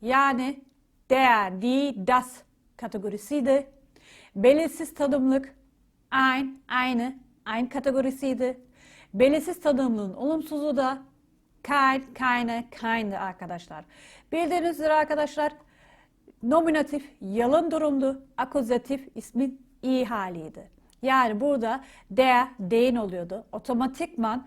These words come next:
sıfata da aynı ek geliyordu. Yani en eki geliyordu. Bunları böyle öğrenmiştik. Bakın die gene aynı takıları geliyor. Çünkü bunda kural olarak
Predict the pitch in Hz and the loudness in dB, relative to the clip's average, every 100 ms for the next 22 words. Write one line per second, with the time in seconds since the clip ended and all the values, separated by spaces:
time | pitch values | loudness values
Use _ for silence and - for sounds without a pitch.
0 | - - 277 294 285 247 214 254 - - | -14 -8 -4 -2 -2 -2 -2 -4 -8 -2
1 | 262 294 285 285 269 269 262 _ - 208 | 2 4 2 0 -2 -2 -4 _ -10 -6
2 | 185 185 180 240 262 214 202 269 - 233 | -6 -6 -4 -4 -2 -4 -4 -6 -8 -6
3 | 254 240 220 - 208 185 180 175 131 - | -4 -6 -12 -12 -12 -12 -14 -16 -16 -20
4 | _ _ _ _ _ _ _ _ _ 233 | _ _ _ _ _ _ _ _ _ -4
5 | 240 254 240 220 247 220 269 269 240 233 | 0 0 0 2 0 0 -2 -2 -2 0
6 | 220 214 202 - 170 165 _ - - _ | 0 -4 -8 -10 -16 -16 _ -20 -20 _
7 | 240 220 196 202 254 269 269 - _ _ | -6 -4 -6 0 0 0 -4 -16 _ _
8 | _ _ - 226 233 247 240 226 220 214 | _ _ -6 -4 -4 -4 -4 -4 -6 -10
9 | 208 202 233 220 220 202 214 - 208 220 | -6 -4 -4 -2 -2 -2 -6 -8 -8 -6
10 | 208 202 202 226 214 190 240 | -6 -8 -8 -6 -4 -4 -8